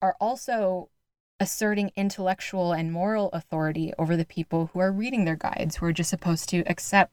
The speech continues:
that this is gospel, that this is true.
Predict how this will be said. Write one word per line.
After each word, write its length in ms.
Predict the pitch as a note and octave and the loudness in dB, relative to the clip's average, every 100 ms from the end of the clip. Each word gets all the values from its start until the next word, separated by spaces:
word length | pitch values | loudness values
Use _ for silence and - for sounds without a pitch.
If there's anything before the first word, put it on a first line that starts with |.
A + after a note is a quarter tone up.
| - | -2
that 140 | D#3 - - | -4 -6 -4
this 400 | D#3+ F3 E3 E3+ | 0 2 2 0
is 300 | D3+ D3 - _ D#3+ | -2 -2 -8 _ -2
gospel, 560 | E3 E3 - D3 - - | 0 0 -2 -2 -2 -2
that 140 | - | 0
this 160 | E3+ E3 | 0 2
is 160 | D#3+ | -2
true. 480 | - - F3 - | -2 2 2 2